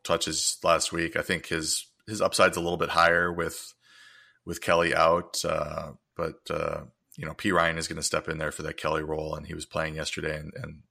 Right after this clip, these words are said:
saw, I think, nine carries as well. Uh, so he'll eat into that a little bit. But if you're just looking at his,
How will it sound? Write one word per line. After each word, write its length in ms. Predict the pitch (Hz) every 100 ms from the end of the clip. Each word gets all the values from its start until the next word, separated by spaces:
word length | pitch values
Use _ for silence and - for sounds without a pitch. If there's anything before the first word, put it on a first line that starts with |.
| _
saw, 260 | - 78
I 40 | 78
think, 140 | -
nine 200 | 82 78
carries 320 | 76 82 80
as 100 | 73
well. 420 | 78 78 78 76 - - - - - _
Uh, 240 | 80 80
so 140 | 80 -
he'll 180 | 80 78
eat 160 | 80
into 220 | 78 76
that 160 | 78 76
a 20 |
little 160 | 76 76
bit. 200 | 82 82
But 140 | 82 - _
if 120 | - -
you're 140 | 104
just 80 | 82
looking 300 | 87 87 80
at 120 | 78
his, 520 | 87 82 78 - -